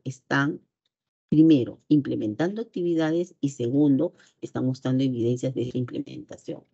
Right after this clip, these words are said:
¿no? En este primer momento. En un segundo momento podría pedir evidencias, ¿no? Si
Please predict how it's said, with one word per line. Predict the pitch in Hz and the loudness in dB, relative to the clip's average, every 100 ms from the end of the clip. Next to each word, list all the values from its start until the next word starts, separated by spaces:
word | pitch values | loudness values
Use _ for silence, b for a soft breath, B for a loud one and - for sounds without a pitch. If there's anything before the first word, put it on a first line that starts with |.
| - | -10
¿no? | 127 - _ _ | -8 -8 _ _
En | 143 165 | 4 6
este | 170 180 | 6 2
primer | 170 127 135 135 | -2 0 0 0
momento. | 123 127 120 - | -2 -6 -8 2
En | 151 147 | 4 4
un | 143 135 | 2 -2
segundo | - 156 214 220 | -4 -4 -4 -2
momento | 156 160 247 | 0 0 -2
podría | - 131 139 151 147 b b | -4 -2 -2 -2 -8 b b
pedir | - 131 139 165 | -2 2 4 4
evidencias, | 143 123 139 147 147 165 185 - | 0 2 4 4 4 -2 -2 -4
¿no? | 127 - | -6 -6
Si | - - - | -8 -8 -8